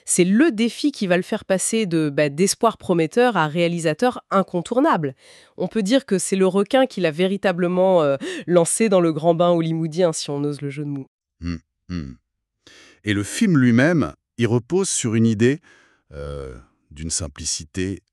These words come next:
Speaker 2: redoutable. Presque, presque biblique, j'ai envie de dire. Une communauté tranquille,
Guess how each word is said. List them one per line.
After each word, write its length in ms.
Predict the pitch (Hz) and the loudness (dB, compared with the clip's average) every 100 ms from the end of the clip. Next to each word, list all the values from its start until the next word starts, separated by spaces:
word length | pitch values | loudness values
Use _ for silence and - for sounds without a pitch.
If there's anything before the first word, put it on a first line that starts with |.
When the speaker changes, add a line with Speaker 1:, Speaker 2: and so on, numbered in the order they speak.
| _ _ | _ _
Speaker 2:
redoutable. 800 | 71 82 131 110 - 73 53 - _ _ _ _ | -6 0 2 2 -4 -6 -8 -18 _ _ _ _
Presque, 280 | 143 139 - 82 | -2 -2 -4 -10
presque 340 | - 147 - 101 | -8 -6 -4 -4
biblique, 520 | 92 165 123 107 - | 0 0 2 -2 -4
j'ai 120 | 78 | -8
envie 180 | 87 82 | -8 -10
de 80 | 69 | -12
dire. 200 | 65 58 _ - - _ _ - | -16 -16 _ -20 -20 _ _ -10
Une 160 | 90 90 | -8 -2
communauté 640 | 143 139 139 135 117 117 | 0 4 4 4 2 -2
tranquille, 720 | - 147 143 - 143 151 190 | -2 -2 -2 -2 -2 -2 -4